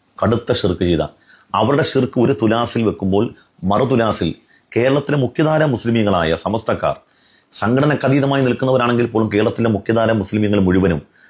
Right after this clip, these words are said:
സമസ്തയുടെ ആദർശ വഴിത്താലിലൂടെ നീങ്ങുന്നവരാണ്. അവരുടെ പ്രവർത്തനങ്ങൾ, മുജാഹിദ് ബാലുശ്ശേരിയുടെ ഭാഷയിൽ പറഞ്ഞാൽ, ആ ഷിർക്കും കുഫറും ഒരു തുലാസിൽ വെച്ചാൽ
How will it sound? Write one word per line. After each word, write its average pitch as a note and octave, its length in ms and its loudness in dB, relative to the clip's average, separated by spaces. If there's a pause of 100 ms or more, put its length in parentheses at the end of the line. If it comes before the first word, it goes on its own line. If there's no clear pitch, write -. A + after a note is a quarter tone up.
(120)
സമസ്തയുടെ A#2+ 600 0
ആദർശ A2 440 -2
വഴിത്താലിലൂടെ G2 540 0
നീങ്ങുന്നവരാണ്. F2 560 0 (580)
അവരുടെ A#2 340 2
പ്രവർത്തനങ്ങൾ, F#2+ 640 -2 (460)
മുജാഹിദ് A#2+ 280 2
ബാലുശ്ശേരിയുടെ G#2 520 2
ഭാഷയിൽ F#2 360 0
പറഞ്ഞാൽ, F#2+ 340 -2 (340)
ആ A2+ 120 0
ഷിർക്കും A2 420 0
കുഫറും F#2+ 400 0 (460)
ഒരു C#3 200 2
തുലാസിൽ G#2+ 320 0
വെച്ചാൽ E2 440 -2